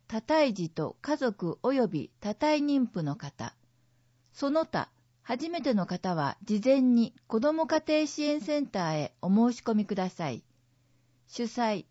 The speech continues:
さくらんぼクラブ。ところ、保健センター。問い合わせ先、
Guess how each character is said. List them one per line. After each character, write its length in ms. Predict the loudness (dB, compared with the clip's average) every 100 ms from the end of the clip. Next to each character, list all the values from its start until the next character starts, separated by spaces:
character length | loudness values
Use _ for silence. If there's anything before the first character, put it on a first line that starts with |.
| _
さ 180 | -10 -6
く 140 | 0
ら 140 | 2
ん 100 | 4
ぼ 100 | 2
ク 140 | 0 -2
ラ 180 | -2 -4
ブ。 160 | -8 _ _ _ _ _ _ _ _
と 120 | -8 2
こ 160 | 4
ろ、 220 | 4 2 -4
保 100 | -10
健 300 | 0 2 2
セ 180 | 2 2
ン 80 | 2
タ 400 | 0 -2 -2 -4
ー。 40 | _ _ _ _ _ _
問 200 | 0 2
い 60 | 4
合 100 | 2
わ 60 | 2
せ 140 | -2
先、 480 | 0 -2 -2 -6